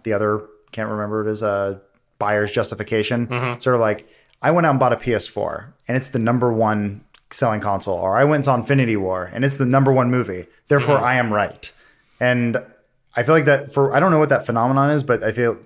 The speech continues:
Speaker 1: that's probably been going on in human history forever
Speaker 2: Oh,
Speaker 1: in
Speaker 2: yeah.
Speaker 1: some way where
Speaker 2: Yeah.
Speaker 1: you wanna be on some sort of team or some side, but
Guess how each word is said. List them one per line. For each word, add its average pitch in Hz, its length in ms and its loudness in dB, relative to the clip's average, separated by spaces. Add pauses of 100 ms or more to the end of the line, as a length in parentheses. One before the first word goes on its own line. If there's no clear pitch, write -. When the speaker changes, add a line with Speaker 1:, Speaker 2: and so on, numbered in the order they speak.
Speaker 1:
that's 117 200 0
probably 120 180 0
been 107 120 -2
going 101 160 0
on 95 120 -2
in 95 40 -6
human 98 260 -6
history 95 300 -8
forever 101 760 -6
Speaker 2:
Oh, 190 80 0
Speaker 1:
in 160 60 2
Speaker 2:
yeah. 110 40 2
Speaker 1:
some 110 160 2
way 110 140 0
where 98 240 0 (240)
Speaker 2:
Yeah. 120 200 -6 (120)
Speaker 1:
you 123 200 0
wanna 113 240 2
be 107 380 0
on 101 240 -6
some 98 280 -6
sort 92 220 -4
of - 100 -12
team 165 340 2
or 117 60 0
some 107 200 -6
side, 127 460 0
but 113 300 0